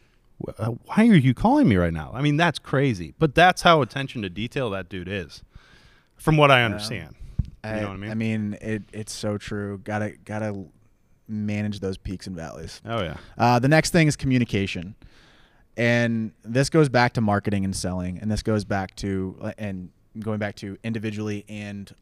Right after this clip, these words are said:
Speaker 2: um, massively. So if I'm communicating correctly,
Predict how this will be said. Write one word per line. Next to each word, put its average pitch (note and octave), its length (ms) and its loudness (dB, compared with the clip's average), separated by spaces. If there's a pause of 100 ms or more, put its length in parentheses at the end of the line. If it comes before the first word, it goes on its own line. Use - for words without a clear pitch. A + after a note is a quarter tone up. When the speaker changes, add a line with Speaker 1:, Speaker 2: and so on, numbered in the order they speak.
Speaker 2:
um, F#2+ 640 -10
massively. F#2+ 640 -10
So A2+ 400 0 (380)
if B2+ 120 0
I'm G3 160 6
communicating B2+ 580 4
correctly, F#2+ 540 -6